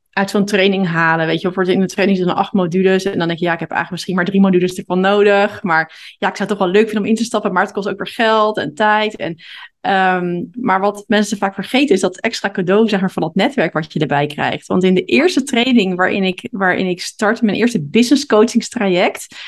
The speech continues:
eh, dat was in een groep met, ik denk, ongeveer twaalf ondernemers. Daar werden, geloof ik, al drie ondernemers klant bij mij.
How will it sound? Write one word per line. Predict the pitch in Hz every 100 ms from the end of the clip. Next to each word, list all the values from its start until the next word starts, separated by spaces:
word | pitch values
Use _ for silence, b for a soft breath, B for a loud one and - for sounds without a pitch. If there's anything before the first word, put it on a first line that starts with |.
| B B B _ _
eh, | - 190 190 180 180
dat | 175 175
was | 196
in | 190
een |
groep | - 254 277
met, | 240 185 175 -
ik | 180
denk, | 185 180
ongeveer | - - 175
twaalf | - 233 262
ondernemers. | 202 175 165 202 254 440 494 - B B B B B
Daar | - 196
werden, | 220 302
geloof | 269 -
ik, |
al | 208
drie | 185 240 269
ondernemers | 247 220 208 196 -
klant | 240 226 302
bij | 165
mij. | 156 151 226 466